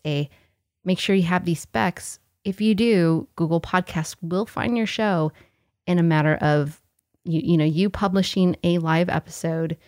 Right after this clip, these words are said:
and giving it a few. And I've seen, it's, it's really kind of funny. It can be anywhere from an hour to a couple of days. So you have to be patient with Google Podcast. It's a different process.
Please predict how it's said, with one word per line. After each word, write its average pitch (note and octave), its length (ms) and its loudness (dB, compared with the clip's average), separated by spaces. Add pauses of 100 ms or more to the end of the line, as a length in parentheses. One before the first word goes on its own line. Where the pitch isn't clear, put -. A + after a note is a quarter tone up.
(320)
and F3+ 160 2
giving E3 280 4
it D#3 140 0
a D#3+ 80 2
few. D#3+ 560 -2 (460)
And F#3 80 2
I've F#3 100 0
seen, G3+ 260 2 (100)
it's, - 260 -12
it's F3+ 160 -12
really F3+ 340 0 (140)
kind E3 180 -4
of F3+ 80 -4
funny. - 320 -6 (300)
It F#3 100 -8
can G#3+ 140 0
be F#3+ 140 -2
anywhere F3 360 2
from D#3+ 460 0 (500)
an E3+ 180 0
hour G#3+ 580 -2 (580)
to G#3 220 0
a F3 40 2
couple D#3+ 380 -4
of D3 120 -4 (300)
days. C3+ 640 -8 (320)
So E3 360 -2
you E3+ 160 -4
have G3+ 240 -4
to A3 80 -2
be G3+ 140 0
patient E3+ 340 -4
with D#3+ 120 -4
Google - 240 -14
Podcast. G3 680 -2 (300)
It's F#3+ 180 -4
a A3+ 40 4
different F3 500 0
process. D3+ 640 -4